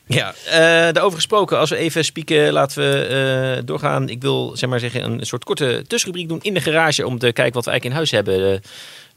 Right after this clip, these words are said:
tijdens de podcast, eh, vanaf de weken daaromheen. Dat is wel grappig, want, eh, voor Sander van Ness is onder meer een B M W X drie, die natuurlijk nieuw is. En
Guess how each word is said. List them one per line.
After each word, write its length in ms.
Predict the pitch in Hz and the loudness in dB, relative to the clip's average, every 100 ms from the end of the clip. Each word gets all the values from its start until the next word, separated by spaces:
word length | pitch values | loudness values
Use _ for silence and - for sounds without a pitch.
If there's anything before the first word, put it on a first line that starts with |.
| _ - | _ 0
tijdens 300 | 170 135 - | 2 2 0
de 80 | |
podcast, 560 | 123 143 107 196 - - | -4 -2 2 2 0 -6
eh, 140 | - | -6
vanaf 200 | 113 110 | -4 -4
de 100 | 110 | 0
weken 220 | 110 110 107 | 2 2 2
daaromheen. 300 | 104 107 139 | 0 0 -2
Dat 80 | |
is 60 | 120 | -4
wel 100 | 117 | -2
grappig, 300 | 117 127 139 | -2 -2 -2
want, 360 | 135 135 113 - | 0 0 -2 -4
eh, 120 | 139 123 117 117 117 117 113 113 | 2 4 4 4 2 2 0 -2
voor 160 | 117 147 | -4 -4
Sander 200 | 160 135 | -2 -2
van 100 | 156 | -2
Ness 160 | 165 | -2
is 120 | 120 131 | -2 -4
onder 180 | 127 | -2
meer 180 | 127 117 | 0 0
een 80 | 110 | 0
B 40 | |
M 140 | 131 127 | 0 0
W 220 | 113 92 | -2 -2
X 80 | 110 | -2
drie, 240 | 151 226 | -2 -4
die 80 | 151 | -6
natuurlijk 200 | 156 156 156 | -6 -2 0
nieuw 100 | 151 | 0
is. 220 | 170 - | 0 -2
En 300 | - 127 131 | -2 -2 -4